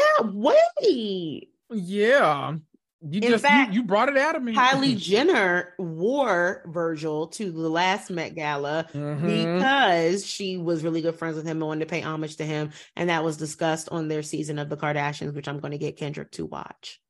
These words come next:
Speaker 2: Oh, child. Okay.
Speaker 1: Look at that trailer and tell me it's not giving you the same vibes, i-, if not better
Speaker 2: Okay.
Speaker 1: vibes than P R. Listen,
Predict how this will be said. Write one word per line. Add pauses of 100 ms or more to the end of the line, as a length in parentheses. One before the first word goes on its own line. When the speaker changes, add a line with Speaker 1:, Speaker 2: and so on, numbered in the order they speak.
(360)
Speaker 2:
Oh,
child. (220)
Okay.
Speaker 1:
Look
at
that
trailer
and
tell
me
it's
not
giving
you
the
same
vibes,
i-,
if
not
better
Speaker 2:
Okay.
Speaker 1:
vibes (260)
than
P
R. (400)
Listen,